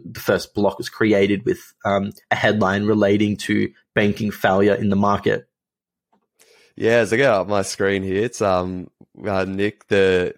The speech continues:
Speaker 2: people might remember, yeah, Bitcoin was born with, out of this, rose from essentially the ashes of the financial crisis, people sort of like to refer it to. And this is the headline there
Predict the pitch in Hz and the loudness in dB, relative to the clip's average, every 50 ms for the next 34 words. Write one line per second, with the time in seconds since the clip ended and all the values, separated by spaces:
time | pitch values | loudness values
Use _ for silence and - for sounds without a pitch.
0 | _ _ - 117 117 107 95 95 95 92 - 90 104 107 104 101 98 107 113 107 | _ _ -2 -2 -2 -2 -4 -4 -4 -2 -2 0 0 2 4 4 4 4 4 4
1 | 92 85 82 - 110 - - 104 98 95 95 92 95 95 101 101 98 92 - _ | 2 0 -2 -4 -6 -4 -2 -2 0 0 -2 -2 -6 -8 -8 -8 -8 -8 -2 _
2 | 92 92 92 95 92 87 87 87 90 92 92 - - - - - 98 101 98 95 | 2 4 4 4 2 0 -2 -4 -6 -8 -8 -10 -16 -8 -2 0 2 2 2 2
3 | 87 - 92 90 - - - - - _ _ _ _ 107 113 117 120 120 110 - | 0 0 -2 -2 -2 -4 -8 -8 -12 _ _ _ _ 0 2 4 4 2 0 0
4 | - 107 101 98 95 - - 110 101 95 - - 95 92 90 76 65 92 107 - | -2 -2 0 0 -2 0 0 0 0 0 -2 -4 -2 0 0 0 -2 -2 -4 -6
5 | - 92 87 92 90 82 - - 92 90 87 - 98 95 92 95 92 90 - - | -8 -8 -6 -6 -8 -6 -4 -4 -4 -4 -2 -2 0 0 2 2 0 0 -2 -8
6 | 90 - - 92 90 90 - - 85 85 - - - 95 90 - - 92 87 - | -14 -8 -6 -6 -4 -4 -6 -8 -8 -8 -10 -6 -6 -6 -6 -6 -8 -10 -10 -12
7 | _ - - - - - - - - - - 104 95 90 87 87 - - - 95 | _ -20 -20 -20 -20 -20 -20 -16 -12 -2 0 2 2 2 0 -2 -4 -2 0 0
8 | 92 - - - 90 87 - - - 92 90 90 90 90 - - - 95 90 90 | 0 0 -2 -4 -4 -4 -2 0 2 2 4 4 2 0 -2 -4 -2 0 0 0
9 | 90 92 104 113 104 104 95 92 - 98 95 90 - 92 92 87 90 90 92 90 | 0 0 0 -2 -2 0 -2 0 2 2 0 2 2 0 0 0 -2 0 0 2
10 | 92 92 90 90 | 2 2 0 -2